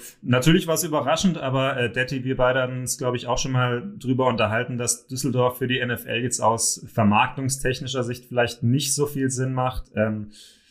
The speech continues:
ja, Frankfurt und München sind halt auch, ähm,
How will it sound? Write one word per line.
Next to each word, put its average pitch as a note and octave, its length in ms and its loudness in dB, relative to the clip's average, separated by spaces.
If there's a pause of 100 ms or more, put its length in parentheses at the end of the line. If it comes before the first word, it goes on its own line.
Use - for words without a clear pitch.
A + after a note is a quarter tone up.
(140)
ja, C3 320 6
Frankfurt D3+ 460 2
und C3+ 80 4
München D3 280 -2
sind C3+ 220 -4
halt B2+ 220 0
auch, B2+ 480 2
ähm, A#2+ 360 -2